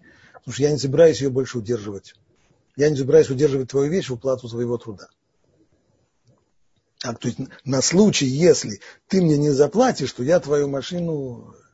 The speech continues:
э, продам и попыт-, и попытаюсь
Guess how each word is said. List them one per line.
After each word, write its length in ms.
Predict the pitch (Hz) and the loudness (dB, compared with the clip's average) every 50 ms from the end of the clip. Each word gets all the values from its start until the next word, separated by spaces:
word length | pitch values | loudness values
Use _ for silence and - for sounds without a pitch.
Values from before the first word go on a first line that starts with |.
| _ _ _ _ _ _ _ _ _ _ - | _ _ _ _ _ _ _ _ _ _ -20
э, 140 | - 113 110 | -20 -20 -16
продам 540 | - - 127 120 110 110 151 156 156 143 131 | -8 -6 -6 -4 0 0 2 2 0 -2 -4
и 260 | 127 123 120 117 117 | -4 -4 -4 -6 -8
попыт-, 400 | 113 - - 101 - 104 - - | -10 -12 -12 -12 -12 -12 -12 -12
и 380 | 220 - 135 120 120 120 117 - _ _ _ _ _ _ | -14 -10 -8 -6 -6 -6 -6 -10 _ _ _ _ _ _
попытаюсь 760 | - 117 120 113 120 113 - 143 147 147 135 127 - - - | -18 -18 -14 -14 -8 -4 0 0 2 2 0 -2 -6 -10 -18